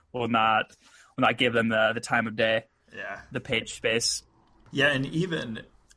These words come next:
Speaker 2: well, there's a few of these specific characters or worlds I'd love to talk about,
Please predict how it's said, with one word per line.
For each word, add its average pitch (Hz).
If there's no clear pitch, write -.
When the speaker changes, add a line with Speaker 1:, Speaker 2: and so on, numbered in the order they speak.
Speaker 2:
well, 107
there's 117
a 117
few 135
of 131
these 110
specific -
characters 101
or 101
worlds 101
I'd 101
love 95
to 98
talk 104
about, 101